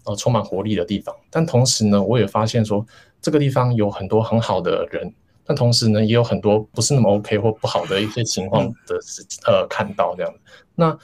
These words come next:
Speaker 1: 那时候我就觉得说，诶，其实这个地方的确，呃，对我，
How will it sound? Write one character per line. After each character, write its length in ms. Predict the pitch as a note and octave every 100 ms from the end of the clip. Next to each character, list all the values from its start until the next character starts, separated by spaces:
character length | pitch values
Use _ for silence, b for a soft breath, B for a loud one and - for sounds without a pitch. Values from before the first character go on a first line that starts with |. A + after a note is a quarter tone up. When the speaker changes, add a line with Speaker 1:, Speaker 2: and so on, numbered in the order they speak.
| b b
Speaker 1:
那 100 | F3+
时 140 | -
候 80 | A#2
我 100 | A2
就 80 | B2
觉 100 | G#2
得 60 |
说， 100 | G2 A#2
诶， 100 | D3
其 240 | - A2+
实 60 | A#2
这 120 | C3+
个 80 | B2
地 100 | A#2
方 220 | G#2+ A2 - _ _ -
的 180 | A2 A2+
确， 320 | C3 C3 A#2+ - B B B -
呃， 300 | A2 G#2+ G#2+
对 180 | G#2+ C#3+
我， 240 | G#2 G2